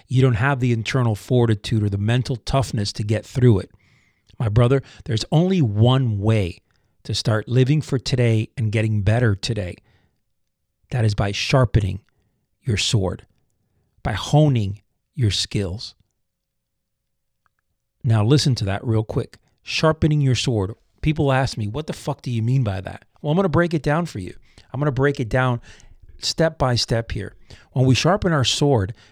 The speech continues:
basically what we're saying is that we are bettering ourselves, regardless of how we're doing it,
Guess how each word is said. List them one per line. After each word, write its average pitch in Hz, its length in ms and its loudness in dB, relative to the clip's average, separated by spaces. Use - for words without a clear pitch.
basically 143 400 2
what 113 180 0
we're 107 160 -4
saying 104 540 -2
is 120 180 0
that 110 260 0
we 131 180 4
are 123 100 2
bettering 117 560 4
ourselves, 104 640 -2
regardless 120 920 2
of 113 180 -2
how 120 180 -2
we're 110 160 0
doing 101 340 -2
it, 104 140 -14